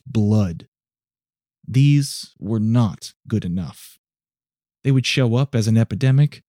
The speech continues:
and the humans would quarantine the affected too quickly. Then, one day,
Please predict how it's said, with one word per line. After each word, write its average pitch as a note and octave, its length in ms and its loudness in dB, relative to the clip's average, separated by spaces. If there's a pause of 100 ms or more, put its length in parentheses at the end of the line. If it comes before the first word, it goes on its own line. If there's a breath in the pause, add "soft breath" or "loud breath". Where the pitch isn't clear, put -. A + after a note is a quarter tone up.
(140)
and A#2 160 2
the A#2 60 4
humans B2+ 560 2
would A2+ 180 -2
quarantine B2+ 800 2
the A#2+ 120 4
affected A#2 520 -4
too C3+ 180 2
quickly. - 600 -4 (960)
Then, A2 500 0 (400)
one B2+ 340 2
day, G#2 420 -4